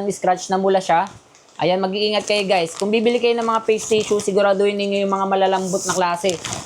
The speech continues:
Ayan, kagaya nito. Ayan, napakalambot. Tapos kapag pinunas natin sa mukha, ang bilis niya makatuyo.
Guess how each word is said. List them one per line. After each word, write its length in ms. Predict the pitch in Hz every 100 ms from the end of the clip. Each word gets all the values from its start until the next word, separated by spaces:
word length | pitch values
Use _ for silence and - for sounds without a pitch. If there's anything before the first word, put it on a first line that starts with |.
| -
Ayan, 160 | 175
kagaya 320 | 190 185 196
nito. 320 | 196 196 202 196 - - - - _ -
Ayan, 240 | 165 180
napakalambot. 640 | 190 196 214 226 220 220 214
Tapos 240 | 196 196
kapag 240 | 202 208 202
pinunas 400 | 214 214 208 202
natin 240 | 208 202 202
sa 80 | 202
mukha, 400 | 196 190 196 - - _ _
ang 160 | 180
bilis 240 | 190 208 202
niya 80 | 208
makatuyo. 640 | 202 190 185 180 143 123